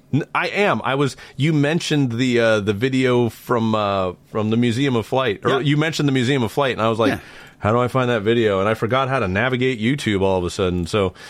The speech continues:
Speaker 1: uh, yeah, let's see. When would, when did we, we did that back in February, and then I released in May, May fifth. So Museum of Flight with Matt and Rob, and, uh, special guest Will Keefe, who was, uh, one of my first students. And, uh,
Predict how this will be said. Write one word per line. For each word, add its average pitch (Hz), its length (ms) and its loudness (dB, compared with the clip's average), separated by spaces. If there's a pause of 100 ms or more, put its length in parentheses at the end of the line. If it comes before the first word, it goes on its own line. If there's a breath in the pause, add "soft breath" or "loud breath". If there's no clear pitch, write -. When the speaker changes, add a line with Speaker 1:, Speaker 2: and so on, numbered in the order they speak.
(300 loud breath)
Speaker 1:
uh, 95 400 0 (100)
yeah, 117 280 -4
let's 101 220 -6
see. 98 160 -6
When 101 200 -2
would, 104 240 -4
when 127 140 -2
did 139 120 -4
we, 113 240 0
we 107 140 -6
did 151 160 0
that 170 180 -2
back 139 220 -2
in 104 60 -6
February, 113 380 0
and 104 80 -2
then 104 60 0
I 104 60 0
released 101 400 -2 (100)
in 95 320 -2
May, 113 300 0
May 95 220 -2
fifth. - 340 -4
So 110 180 -2
Museum 107 380 0
of 120 80 -6
Flight 143 180 -2
with 110 140 -8
Matt 127 160 -2
and 107 100 -6
Rob, 113 360 0 (440 loud breath)
and, 101 200 0
uh, 95 100 2
special 107 340 -4
guest 107 240 -2
Will 101 200 0
Keefe, 110 360 -2
who 107 80 -2
was, 92 180 0
uh, 85 280 0 (160)
one 110 180 -2
of 110 40 -2
my 98 100 -2
first - 320 -4
students. 107 420 -4 (520 loud breath)
And, 80 540 -8
uh, 78 340 -8